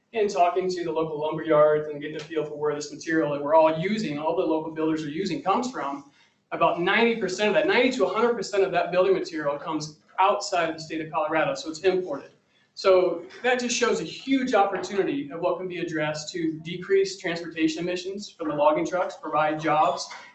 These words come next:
and try to build in harmony with our local natural environments by addressing inefficiencies in salvage logging supply chains. Um, the other one is the diminishing knowledge transfer through applied learning. This is one that's a needs gap that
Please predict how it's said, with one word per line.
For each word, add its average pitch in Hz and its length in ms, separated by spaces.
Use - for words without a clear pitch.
and 170 120
try 196 200
to 185 100
build 175 420
in 180 100
harmony 190 420
with 160 100
our 156 80
local 160 300
natural 156 280
environments 151 480
by 151 200
addressing 156 600
inefficiencies 165 1080
in 147 260
salvage 156 440
logging 147 300
supply - 340
chains. - 480
Um, 160 500
the 220 140
other 269 220
one 233 260
is 190 200
the 185 80
diminishing 196 560
knowledge 170 400
transfer 156 320
through 156 240
applied 156 260
learning. 143 380
This 220 240
is 202 180
one 185 360
that's 170 160
a 165 60
needs 180 280
gap 156 360
that - 220